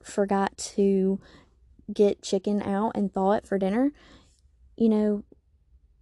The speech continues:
a lot of times we don't take the time to check ourselves because we're s-, too caught up in the emotion.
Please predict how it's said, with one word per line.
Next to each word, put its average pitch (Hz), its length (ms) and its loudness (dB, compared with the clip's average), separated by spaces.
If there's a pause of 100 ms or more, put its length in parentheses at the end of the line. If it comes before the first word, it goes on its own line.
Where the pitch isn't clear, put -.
(280)
a 220 60 2
lot 220 140 4
of 247 60 -4
times 262 240 0
we 254 80 2
don't 220 340 0
take 196 200 -6
the - 100 -8
time - 400 -10
to 214 100 -4
check - 260 -4
ourselves - 560 -8 (540)
because 226 380 2
we're 220 100 2
s-, - 220 -8
too 254 240 -2
caught 214 300 0
up 240 240 0
in 208 120 -2
the 196 100 -2
emotion. 220 540 -6